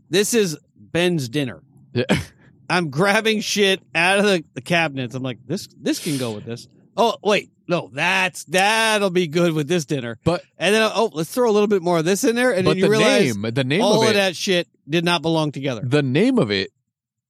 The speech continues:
Speaker 2: is perfect. Make mischief, because I feel like there's mischief going on in my mouth right now, Ben.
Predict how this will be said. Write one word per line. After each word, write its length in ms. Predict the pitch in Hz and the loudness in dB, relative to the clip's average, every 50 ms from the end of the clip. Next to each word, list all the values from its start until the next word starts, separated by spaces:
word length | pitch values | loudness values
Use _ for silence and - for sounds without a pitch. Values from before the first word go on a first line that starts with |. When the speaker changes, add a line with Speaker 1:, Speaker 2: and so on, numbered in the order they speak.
| _ - | _ 2
Speaker 2:
is 340 | 151 143 139 131 120 107 - | 2 4 4 4 2 0 -2
perfect. 760 | - - - - 156 127 - - - - _ - - - _ _ _ _ _ _ _ _ - | -6 -4 0 2 0 0 0 -4 -12 -16 _ -20 -20 -20 _ _ _ _ _ _ _ _ -8
Make 520 | 107 113 131 160 185 185 - - - - _ _ _ _ _ _ _ | -4 -2 0 0 0 0 -2 -6 -18 -20 _ _ _ _ _ _ _
mischief, 560 | - 117 139 139 127 - - - 82 - - - | -2 0 0 0 0 -2 -2 -4 -4 -4 -4 -4
because 300 | - 123 - 170 165 151 | -4 -2 0 0 0 2
I 80 | 160 147 | 0 0
feel 120 | - 185 | 2 2
like 120 | 185 165 - | 0 0 0
there's 200 | - 135 117 - | -2 -4 -2 0
mischief 380 | 131 180 180 - - 156 143 - | 0 0 0 0 -2 -6 -4 0
going 240 | - 175 165 165 160 | 2 2 2 2 0
on 120 | 151 156 | -2 -2
in 40 | 151 | -2
my 80 | 139 127 | -2 0
mouth 260 | 135 147 147 143 - | 2 2 2 2 2
right 140 | 139 127 127 123 | 0 0 0 2
now, 140 | 120 117 | 0 0
Ben. 280 | 107 104 117 113 113 113 | 0 0 0 0 0 -2